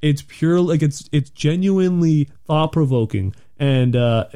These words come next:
seeing humans enslave so many people will make you proactively start, like, committing violence instead of reactively feeling pain. And that's what you get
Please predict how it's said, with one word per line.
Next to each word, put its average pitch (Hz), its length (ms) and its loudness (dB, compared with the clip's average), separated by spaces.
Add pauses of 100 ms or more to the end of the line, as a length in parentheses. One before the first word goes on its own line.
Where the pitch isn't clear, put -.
(120)
seeing 240 300 0
humans 170 380 0
enslave 151 440 0
so 147 200 0
many 151 200 2
people 147 300 0
will 139 100 2
make 131 260 0
you 151 100 0
proactively 120 840 -2
start, 117 260 -2
like, 113 220 -2 (100)
committing 147 440 0
violence 95 580 -4 (160)
instead 135 360 0
of 117 120 0
reactively 123 840 0
feeling 110 340 0
pain. 107 280 -2
And 123 140 0
that's 123 260 -2
what 139 140 -2
you 123 60 -2
get 107 320 -4